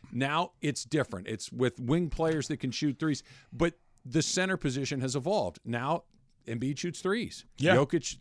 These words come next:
Speaker 1: shoots
Speaker 2: And
Speaker 1: threes.
Speaker 2: Embiid, by the way, the
Speaker 1: Yeah.
Speaker 2: M V P of the league.
Speaker 1: Right, right. That,
Speaker 2: Yeah.
Speaker 1: it's not that we stopped using them.
Speaker 2: Right.
Speaker 1: We're using them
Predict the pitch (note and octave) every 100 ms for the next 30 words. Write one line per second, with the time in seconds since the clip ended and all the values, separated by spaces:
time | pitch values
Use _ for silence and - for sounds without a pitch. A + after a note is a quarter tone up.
0 | - - F3+ F#3 - G3+ A3+ B3+ B3 G#3+
1 | G#3 G#3 C3 G3 G3 F3+ F#3 D3 D#3 C3+
2 | B2 A2 G3 B3+ F3+ B3+ F#3 F3 F#3 C#3
3 | E3+ D#3 D#3+ - G3 A#3+ C4 D4 A3+ G3+
4 | - G#3 F#3 C#3+ C3 A3 C4 A3 B2+ C#3
5 | F3 F3 A3 G3+ F#3+ G3 G3 F#3